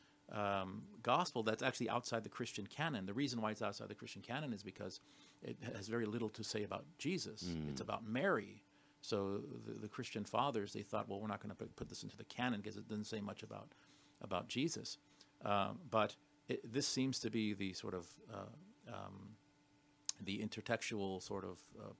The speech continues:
Speaker 1: touchstone of, of this, of this episode in the Quran,
Speaker 2: Mm-hmm.
Speaker 1: that there was rizq. What is that rizq? Fruit out of season that was next to her. And then Zakaria alayhi salam, who is a prophet and a kohen and a, and a sheikh, and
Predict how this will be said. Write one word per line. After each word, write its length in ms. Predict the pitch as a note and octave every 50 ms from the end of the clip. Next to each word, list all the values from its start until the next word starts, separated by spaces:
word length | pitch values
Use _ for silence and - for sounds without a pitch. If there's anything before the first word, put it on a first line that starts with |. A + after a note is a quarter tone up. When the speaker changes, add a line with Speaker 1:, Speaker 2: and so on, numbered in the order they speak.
| _ _ _ _ _ - - - A3+ - - - - - - -
Speaker 1:
touchstone 640 | - D3 D3+ D3+ - - - A#2 G2+ F#2 F2 F#2 G#2+ - - - - _ - -
of, 140 | A2+ G#2 G2 - - -
of 160 | A2 G2 G2+
this, 220 | A2 G#2 - - - -
of 140 | G#2+ F#2+ G#2+
this 220 | G#2 - - - -
episode 440 | - A#2 - A#2+ - - A2 G#2+ G#2
in 120 | G#2 G2 F#2+
the 60 | -
Quran, 440 | - - G#2 - - C#3+ D3+ - - - E2
Speaker 2:
Mm-hmm. 240 | D#2+ C2+ C#2 D2+ D2+ D#2 - - - - - _ -
Speaker 1:
that 160 | - G2+ G2+
there 80 | - G2+
was 200 | G2 F#2+ - - - -
rizq. 420 | F#2+ A2+ E3+ F3 - - - - - - - -
What 180 | F#2 A2+ B2+ B2
is 100 | A#2+ -
that 160 | A2+ A2 -
rizq? 260 | A2 A#2 D3 D3 - -
Fruit 300 | - - C3+ B2+ B2 A2+
out 160 | G#2+ G#2 G#2
of 80 | G#2 -
season 480 | - - B2+ C#3+ D3 B2 A2+ G2+ G#2+
that 120 | G#2+ G2+ E2+
was 120 | G#2+ -
next 220 | A#2 A#2 B2 - -
to 120 | - A2
her. 280 | - - A2 G#2 G2+ - - - - - - - - -
And 120 | G#2 G2
then 160 | G2+ G2 G2 - -
Zakaria 380 | F#2 G#2+ - - A2 A#2 A#2 G2+
alayhi 160 | G#2 G#2 G#2 G2+
salam, 220 | - G#2 G#2 G2
who 140 | F#2+ G#2 G#2
is 100 | G2+ G2+
a 80 | G2
prophet 540 | F#2+ - - A#2 A2+ C3+ B2+ A#2+ - A#2+ A#2
and 140 | A2 G#2 F#2
a 40 | F2+
kohen 640 | - - - G2+ G2+ G2+ B2 C3 C3 C3 B2+ A#2+ A2
and 100 | G2+ G2
a, 60 | G2+ A#2+ B2
and 120 | G2+ F#2+
a 40 | F#2+
sheikh, 520 | - - - - B2+ C3+ C#3+ C#3 C#3 - - -
and 120 | G#2+ G2